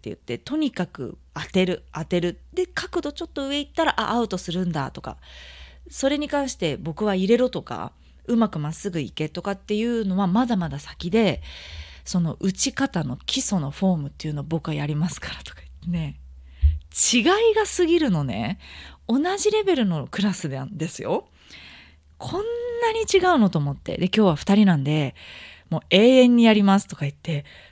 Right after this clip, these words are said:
ずっと、その前の人の待ってる時に休憩がちょっとあったりするんですね。それがなくて、もうずっとずっと練習させてもらって、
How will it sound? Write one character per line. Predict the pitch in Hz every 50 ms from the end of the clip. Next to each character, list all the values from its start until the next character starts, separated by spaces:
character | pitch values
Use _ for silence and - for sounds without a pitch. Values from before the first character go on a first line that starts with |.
| _ _ -
ず | - - - - - - 214
っ | 240 269 277 285 294 - _ _ _ _ _ -
と、 | - 269 - - - - _ _ _ _ _ _ - - - _ - _
そ | - - 240 220
の | 214 202
前 | 202 240 320 392 403
の | 349 277
人 | 247 - - 202 175 165
の | 165 160 151
待 | 139 151 208 285 -
っ | -
て | - 262
る | 196 185
時 | - 156 - 151
に | 143 139
休 | - - - 214 214
憩 | - 233 214 202
が | 214 202
ち | 190 226
ょ |
っ | 208
と | - - 151
あ |
っ | 160 -
た | - 147
り | 139
す | 139 - -
る | 143 143
ん |
で | 135 135
す | 139 -
ね。 | - 151
そ | - -
れ | 196 226
が | 208 202
な | 185 202 262 -
く | - -
て、 | - - 151 151 143 147 - - - - - - -
も | 226
う | 240
ず | 190 196 226 269 339 403 - - - - -
っ |
と | - - 381
ず | 311 302 311 311 320
っ | 320
と | 311 - - 294 277
練 | 226 240 240 240
習 | 226 - 233 226
さ | - - 202 190
せ | - 202 190
て | 190
も | 180 175 170
ら | 165
っ | 160 -
て、 | _ _ - 175 180 170 -